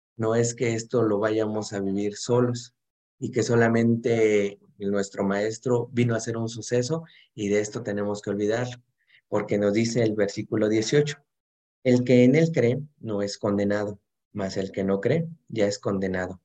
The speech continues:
porque no creyó en el nombre del unigénito Hijo de Dios. Y esta es la condenación, porque la luz vino al mundo y los hombres amaron más las tinieblas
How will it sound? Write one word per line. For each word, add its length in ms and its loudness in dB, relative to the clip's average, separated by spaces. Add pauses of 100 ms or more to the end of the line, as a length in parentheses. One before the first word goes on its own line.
(360)
porque 340 0
no 220 2
creyó 500 2 (320)
en 180 -2
el 200 2
nombre 460 4 (220)
del 280 0
unigénito 840 0 (320)
Hijo 280 2
de 140 2
Dios. 380 -8 (380)
Y 100 4
esta 220 4
es 80 4
la 180 4
condenación, 800 0 (240)
porque 340 -4
la 140 2
luz 440 0 (280)
vino 300 4
al 120 2
mundo 480 0 (280)
y 100 -4
los 260 -2
hombres 360 0
amaron 420 -2
más 180 -2
las 200 -6
tinieblas 640 -2